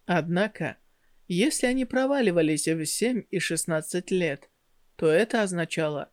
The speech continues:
что они не смогут измениться за весь остаток своей жизни. Сумин внутренне боролся. Когда он не мог видеть возможного исхода для этого, он ждал его.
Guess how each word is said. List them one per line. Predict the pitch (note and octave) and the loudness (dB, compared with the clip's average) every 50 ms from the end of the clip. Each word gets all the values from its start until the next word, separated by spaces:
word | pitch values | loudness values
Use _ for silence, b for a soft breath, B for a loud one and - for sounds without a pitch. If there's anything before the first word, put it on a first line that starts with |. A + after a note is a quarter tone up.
| _ _ | _ _
что | _ - - - - F#3 | _ -20 -12 -2 2 2
они | D#3 D3+ E3 G3 | 2 4 2 0
не | A3 A#3 B3 | 0 0 0
смогут | A#3 - - C4+ C4 G#3+ F#3+ D#3+ - - - | -2 -2 -2 -2 -2 0 0 -2 -4 -2 -4
измениться | F#3+ E3+ D#3+ D#3+ D#3 D#3 E3 G3+ A3 G3+ - - E3 D#3 - _ _ _ _ _ _ _ - | -4 -4 -4 -4 -6 -4 -4 -4 -4 -4 -6 -6 -6 -8 -8 _ _ _ _ _ _ _ -6
за | F3 E3+ E3 D#3+ D#3 | -2 0 0 0 4
весь | D#3+ F#3+ G#3+ - | 4 2 2 2
остаток | - - F3+ D#3+ - - D#3+ D3 - D#3 D3+ - | -2 -4 -6 -6 -4 -4 -4 -4 -2 -4 -6 -4
своей | - - E3 D3+ D3 D3+ D#3+ E3+ | -4 -4 -2 -2 -2 -2 -2 -2
жизни. | F3+ - G3+ G#3 F3+ D#3+ - D#3 D3 D3 - - _ _ _ _ _ _ _ _ _ _ _ _ _ _ _ _ _ _ _ _ _ _ _ _ _ _ _ _ _ _ _ _ | -2 -2 -2 -2 -2 -4 -6 -10 -12 -12 -14 -16 _ _ _ _ _ _ _ _ _ _ _ _ _ _ _ _ _ _ _ _ _ _ _ _ _ _ _ _ _ _ _ _
Сумин | _ - - B3 C4+ D4 D4 C4+ A3+ F#3+ | _ -4 -2 -2 0 0 0 0 0 0
внутренне | F3+ F3 F3+ F#3 E3+ - E3+ E3 D#3+ D#3+ D#3 D#3+ D#3+ D#3 | 0 0 0 -2 -2 -2 -2 -2 -2 -2 -4 -4 -4 -2
боролся. | F3 G3 G#3+ A3 A3 G3+ E3+ D3+ - - - C#3 G2 - - _ _ _ _ _ _ _ _ _ _ _ _ _ _ - | -2 -2 0 0 0 -2 -2 -2 -2 -4 -4 -6 -8 -10 -12 _ _ _ _ _ _ _ _ _ _ _ _ _ _ -2
Когда | E3+ D#3+ D#3+ E3+ E3 D#3+ | -2 0 2 2 0 0
он | D#3+ E3 D#3+ | 0 -2 -2
не | D#3+ | -2
мог | E3 E3+ E3 D#3 D#3 | -2 -2 -2 -2 -2
видеть | D3+ D#3+ F#3 F#3+ F#3 E3+ E3 E3+ | -2 -2 -2 -2 -4 -6 -6 -6
возможного | D#3 D#3+ E3+ D#3+ D3 D3+ D#3+ D#3+ E3 D#3+ D#3 D#3 D3+ D3+ D3+ | -6 -4 -2 -2 -2 -2 -2 -4 -4 -4 -4 -6 -6 -4 -6
исхода | C#3+ - - E3 F#3 G#3 A3+ G3 | -6 -4 -2 0 0 2 2 0
для | F#3 F3+ F3 D#3+ D3+ | 0 0 0 -2 -2
этого, | D3+ - D3+ D3+ D3 D3 - - _ _ _ _ _ _ _ _ _ _ - | -4 -8 -8 -8 -8 -10 -12 -14 _ _ _ _ _ _ _ _ _ _ -6
он | G#3+ A3 A3+ | -4 -4 -2
ждал | A3+ A3+ A3 B3+ B3 G#3+ F3 | -4 -2 0 0 0 0 0
его. | D#3+ D3 D3 D3 D3+ C#3 B2+ - _ | -2 -2 -4 -4 -6 -8 -10 -10 _